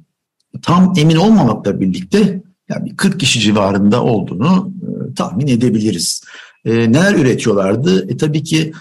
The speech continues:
bu tip fotoğrafhaneler genelde ilk önce, e, kabin portreleri, işte o vesikalık tipi veyahut da farklı pozlarla, teatral pozlarla çekilen, e, stüdyodaki, e, fotoğrafları çekerlerdi ki bu genelde çatı katında olurdu. Çünkü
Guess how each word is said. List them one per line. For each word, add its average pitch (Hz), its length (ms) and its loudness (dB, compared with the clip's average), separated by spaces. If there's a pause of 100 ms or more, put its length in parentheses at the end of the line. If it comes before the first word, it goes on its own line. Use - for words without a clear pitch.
(280)
bu 147 100 0
tip 151 240 -2
fotoğrafhaneler 127 760 -2
genelde 135 340 0
ilk 151 240 -2
önce, 101 280 -2
e, 123 720 -2
kabin 143 320 0
portreleri, 117 520 -4
işte - 180 -6
o 104 160 -6
vesikalık - 500 -6
tipi - 420 -4 (200)
veyahut - 360 -8
da 107 360 -2
farklı 104 380 -2
pozlarla, 95 500 0
teatral 107 420 -2
pozlarla 95 420 -2
çekilen, 117 460 -2 (440)
e, 104 200 0
stüdyodaki, 131 760 0
e, 123 500 -2
fotoğrafları 131 520 -2
çekerlerdi 90 600 -4
ki 123 160 -4
bu 107 80 -2
genelde 107 420 0
çatı - 260 -4
katında 92 320 -2
olurdu. 85 320 0
Çünkü 92 440 -2